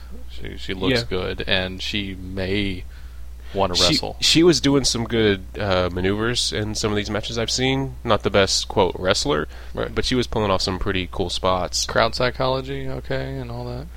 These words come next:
Speaker 1: kinda stuff,
Speaker 2: Uh,
Speaker 1: maybe? It'll
Speaker 2: she,
Speaker 1: get there,
Speaker 2: she, yeah,
Speaker 1: yeah.
Speaker 2: it'll get there. She still seems very deer in headlights when she's,
Speaker 1: Yeah.
Speaker 2: like, in the ring talking.
Speaker 1: Yeah, I mean, Alicia, not a bad teacher for some of these, especially with the little experienced ones, 'cause she does have good crowd psychology, I
Speaker 2: Yeah.
Speaker 1: think.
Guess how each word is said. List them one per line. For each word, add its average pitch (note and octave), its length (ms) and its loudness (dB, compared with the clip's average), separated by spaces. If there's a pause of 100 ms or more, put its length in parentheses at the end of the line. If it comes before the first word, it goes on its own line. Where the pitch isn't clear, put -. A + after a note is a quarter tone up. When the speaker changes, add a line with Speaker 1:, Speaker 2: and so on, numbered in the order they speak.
Speaker 1:
kinda B2+ 160 -6
stuff, C3+ 220 -6
Speaker 2:
Uh, C3 40 -4
Speaker 1:
maybe? A#2+ 500 0 (120)
It'll C3+ 160 4
Speaker 2:
she, - 60 0
Speaker 1:
get A2+ 180 6
there, G2+ 220 0
Speaker 2:
she, G#2+ 100 -6
yeah, A#2 180 4
Speaker 1:
yeah. - 60 0
Speaker 2:
it'll C3 140 2
get - 200 -2
there. F#2+ 140 6
She - 160 2
still A2 240 4
seems G2+ 360 0
very G2 240 2
deer F#2 200 0
in E2+ 100 0
headlights F#2 600 -2
when G2 80 0
she's, - 580 -2
Speaker 1:
Yeah. A2+ 100 -10
Speaker 2:
like, F2+ 340 -8
in G2 140 -2
the F2+ 100 -2
ring F2+ 200 -2
talking. F#2 460 -2 (260)
Speaker 1:
Yeah, C3+ 160 2
I C3+ 40 2
mean, C#3+ 160 0
Alicia, D#3+ 480 -2
not A#2+ 260 2
a E3+ 60 -2
bad D#3 420 2
teacher D#3 320 -4
for B2 140 -6
some D3 240 -6
of C#3 100 -6
these, G#2+ 300 -4 (180)
especially C3 400 -4
with A#2+ 120 -6
the B2 80 -4
little A2+ 280 0
experienced C#3 560 -4
ones, D3 240 -4
'cause A2+ 340 -4
she C#3+ 260 -4
does C#3 340 0
have A2 180 -2
good G#2 180 -2
crowd A2 300 -4
psychology, A2 580 -6
I G#2+ 140 -8
Speaker 2:
Yeah. G2+ 220 4
Speaker 1:
think. - 120 -4